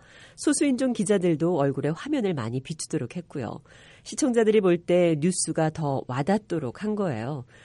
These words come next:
흑인 여성이 보는 뉴스에 백인 남성 기자들만 나온다면 그 방송이 과연 얼마나 설득력이 있을까요? 그러니까 성별과 인종, 문화,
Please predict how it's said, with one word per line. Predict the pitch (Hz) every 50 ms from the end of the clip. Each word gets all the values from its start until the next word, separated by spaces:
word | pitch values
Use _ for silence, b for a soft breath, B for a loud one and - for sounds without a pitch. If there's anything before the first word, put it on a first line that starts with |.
| b b b
흑인 | - 285 240 269 277 233
여성이 | 208 185 185 226 208 208 208
보는 | 185 185 180 190 185 170
뉴스에 | 156 143 - - - 156 160 160 160 160
백인 | - 175 165 165 185 180
남성 | 160 143 127 139 - 175 170 160
기자들만 | - 151 160 151 143 143 135 143 147 139
나온다면 | 127 113 117 127 143 143 131 117 139 196 202 170 123 117 b b b b b b b b
그 | - -
방송이 | 214 233 214 190 202 - 247 226 240
과연 | 240 - 156 143 160 175 180 165 127 - -
얼마나 | - 165 214 233 254 214 185 180
설득력이 | - 240 262 269 - 330 254 247 208 143 127
있을까요? | 139 - - 202 202 - 160 131 110 107 120 143 143 B B B B B B B B
그러니까 | - 185 202 185 190 165 - 185 185 185 190 180 180 b b b
성별과 | - - - 294 262 240 226 220 196 180 165 156 170 165 165 160
인종, | - 160 165 175 170 160 - 151 123 107 107 -
문화, | - 156 190 180 170 151 131 113 107